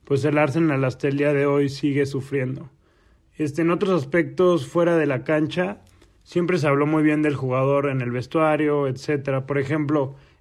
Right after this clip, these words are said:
era un tipo de futbolista que con la prensa sabía hablar bien, daba palabras adecuadas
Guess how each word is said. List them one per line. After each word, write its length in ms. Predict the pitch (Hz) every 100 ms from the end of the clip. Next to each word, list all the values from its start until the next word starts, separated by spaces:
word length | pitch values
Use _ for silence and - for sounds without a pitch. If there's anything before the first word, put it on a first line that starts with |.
| _
era 220 | 165 165
un 240 | 175 170 139
tipo 300 | 170 170 156
de 80 |
futbolista 640 | 139 139 131 139 147 135 156
que 140 | 131
con 160 | 120 139
la 140 | 135
prensa 640 | 135 156 147 156 147 139 135 _ _ _
sabía 600 | - 147 151 151 147 135 -
hablar 400 | 139 139 147 143
bien, 280 | 139 151 175
daba 360 | 160 151 147 139
palabras 680 | 135 139 143 147 139 135
adecuadas 800 | 127 131 131 160 156 165 208 -